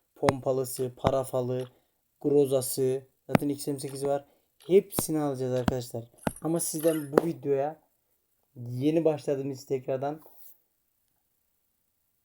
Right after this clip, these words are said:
elli like bekliyorum arkadaşlar. Sizden elli like gelir gelmez bu videonun serinin devamı gelecek, bilginiz olsun.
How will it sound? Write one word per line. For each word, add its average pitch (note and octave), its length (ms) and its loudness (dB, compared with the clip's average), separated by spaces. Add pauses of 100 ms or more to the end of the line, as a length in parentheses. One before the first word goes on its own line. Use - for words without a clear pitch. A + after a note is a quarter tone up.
(340)
elli E3+ 420 6
like D3 260 2
bekliyorum B2+ 400 0
arkadaşlar. A#2 440 -4
Sizden C#3+ 720 -4 (180)
elli D#3+ 300 0
like D#3 240 0
gelir D#3+ 240 4
gelmez C#3+ 540 0
bu C#3+ 120 -6
videonun C#3 480 -2
serinin C3 540 -4
devamı C#3 400 0
gelecek, C3 600 -2
bilginiz C3 420 -6 (160)
olsun. C#3 500 -4